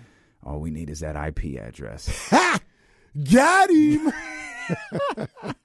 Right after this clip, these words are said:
Speaker 1: Yo, the Raiders have had some embarrassing losses
Speaker 2: Oh,
Speaker 1: this year.
Speaker 2: my goodness.
Speaker 1: They've had four games where they were up double digits at halftime that they lost.
Speaker 2: Mm. Which one's the worst,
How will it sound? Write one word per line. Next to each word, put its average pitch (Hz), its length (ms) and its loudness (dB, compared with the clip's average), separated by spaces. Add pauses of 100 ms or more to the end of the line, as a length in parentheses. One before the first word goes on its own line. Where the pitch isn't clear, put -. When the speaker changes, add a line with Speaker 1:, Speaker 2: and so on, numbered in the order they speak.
(1040)
Speaker 1:
Yo, 104 480 -2 (420)
the 120 160 0
Raiders 131 480 0
have 110 140 -6
had 98 260 0
some 95 180 -6
embarrassing 85 760 -4
losses 78 580 -8
Speaker 2:
Oh, 120 400 -2
Speaker 1:
this 98 220 -6
year. 87 120 -2
Speaker 2:
my 110 180 -6
goodness. 98 220 -8
Speaker 1:
They've 151 260 2
had 123 360 -4
four 139 640 -2
games 98 580 -2
where 87 120 -4
they 87 100 -2
were 85 220 -4
up 76 240 -4
double 90 300 -2
digits 78 480 -8
at 67 100 -10
halftime 67 720 -10 (140)
that 73 120 -8
they 65 120 -10
lost. 57 500 -14
Speaker 2:
Mm. 139 420 -2 (1040)
Which 160 200 -2
one's 165 200 0
the 143 100 -4
worst, 139 400 -6